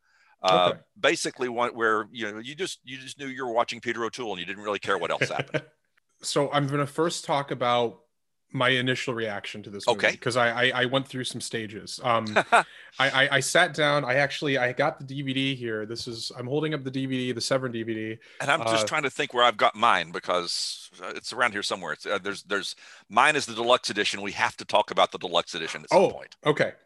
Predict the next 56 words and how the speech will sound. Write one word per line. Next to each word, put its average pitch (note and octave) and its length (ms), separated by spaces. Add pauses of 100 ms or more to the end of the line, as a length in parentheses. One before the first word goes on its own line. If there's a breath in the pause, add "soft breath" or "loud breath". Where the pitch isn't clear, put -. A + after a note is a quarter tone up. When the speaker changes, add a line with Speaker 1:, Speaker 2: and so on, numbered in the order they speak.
(140)
Speaker 1:
Yeah. C#3+ 180
Speaker 2:
Um, C3+ 300
so D3+ 500
I, D3 540 (300)
yeah, C3 180
I, B2 220
I B2 80
got B2 240
the, A#2 200
uh, A2 180
I A#2 60
got A#2 140
the C3 80
normie A#2+ 400
edition, A2+ 460 (160 loud breath)
Speaker 1:
Okay. - 180
Speaker 2:
uh, A2+ 80
which A#2+ 240
is A#2+ 140
only D3 240
visible C3+ 440
to C3+ 120
those A#2+ 440
paying B2 340
the A#2 80
monthly A#2+ 420
fee A#2+ 300
for B2 160
the, A2+ 360
the A2+ 120
visual A#2 360
version A2+ 320
of A2 120
this A2+ 100
podcast. A#2 680 (420 soft breath)
Um, G#2+ 320 (100)
that, G2+ 140 (100)
that's - 180
not - 120 (180)
true. G2+ 220 (160)
I, - 100
I - 40 (200)
made G3+ 140
that A3 100
up. F#3+ 180
<laughs> - 280
Uh, B2+ 500 (200)
<laughs> A#2+ 200
but C#3+ 80
now D3+ 100
people C#3 240
are B2 60
gonna A2+ 160
look G2+ 160
for G2 220
it. - 120